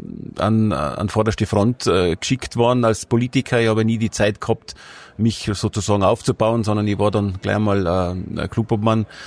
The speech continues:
äh, oder Landesparteiobmann. Da hat man wenig Zeit, äh, aber ich habe natürlich auch Personen gehabt, die mir, äh, Rückmeldungen gegeben haben und das mache ich auch. Positive Feedbacks logischerweise oder wenn man gewisse Sachen sagt, dass man sagt, „Okay, das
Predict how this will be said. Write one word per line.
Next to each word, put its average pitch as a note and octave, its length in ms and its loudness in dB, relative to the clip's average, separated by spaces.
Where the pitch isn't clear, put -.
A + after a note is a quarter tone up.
äh, G#2 100 0
oder G2 260 2
Landesparteiobmann. A2 920 2
Da G#2 100 2
hat G#2 120 -2
man G#2 120 0
wenig G#2 260 0
Zeit, G2+ 400 0
äh, A2+ 40 4
aber G2+ 440 2
ich G#2 140 2
habe G#2 140 2
natürlich G#2+ 400 0
auch F#2+ 320 2
Personen G#2+ 420 0
gehabt, - 260 -4
die G#2 80 2
mir, G#2 220 4
äh, - 540 -4
Rückmeldungen G#2 680 2
gegeben G2+ 380 0
haben G#2+ 160 4
und G2+ 100 2
das F#2+ 120 0
mache G2 300 0
ich D#2+ 60 4
auch. G#2+ 200 2
Positive G#2+ 520 2
Feedbacks A2 480 0
logischerweise G#2 680 2
oder G#2 160 2
wenn G2+ 120 2
man G2+ 100 0
gewisse G2+ 300 0
Sachen G2 320 0
sagt, F#2+ 280 0
dass F2+ 120 0
man F#2+ 80 2
sagt, F#2 200 0
„Okay, F#2+ 200 0
das - 380 -2